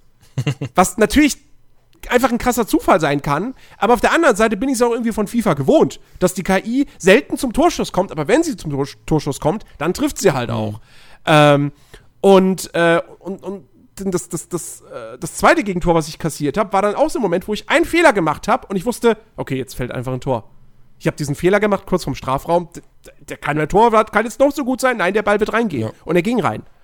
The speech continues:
Speaker 2: Ähm, und wie, vielleicht ist das auch alles Einbildung, aber irgendwie hat man sich's auch antrainiert, dass fifa halt genau so ist.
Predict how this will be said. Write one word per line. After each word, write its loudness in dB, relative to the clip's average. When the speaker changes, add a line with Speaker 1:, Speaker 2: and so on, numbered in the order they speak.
Speaker 2:
Ähm, 2
und 4
wie, 0
vielleicht 2
ist -14
das -8
auch -10
alles 2
Einbildung, 0
aber 2
irgendwie 0
hat -2
man 0
sich's -4
auch -2
antrainiert, 0
dass -6
fifa -4
halt -2
genau 2
so -2
ist. -8